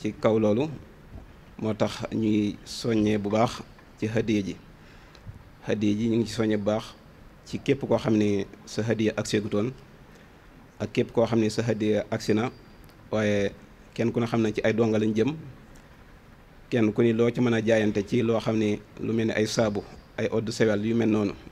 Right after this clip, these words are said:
lépp loo xam ne daara dina ko soxlawoo, ñoo leen ci xaar bu baax.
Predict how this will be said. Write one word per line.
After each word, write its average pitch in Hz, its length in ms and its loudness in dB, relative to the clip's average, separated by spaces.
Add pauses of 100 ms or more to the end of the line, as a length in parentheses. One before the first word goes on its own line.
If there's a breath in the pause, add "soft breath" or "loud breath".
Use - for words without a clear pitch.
lépp - 160 -4
loo 113 100 0
xam 107 140 -2
ne 107 60 0
daara 110 220 0
dina 107 140 0
ko 104 60 -4
soxlawoo, 110 420 2 (1040 soft breath)
ñoo 113 280 0
leen 107 160 2
ci 107 120 -2
xaar 101 220 -2
bu 98 100 -6
baax. 104 320 -2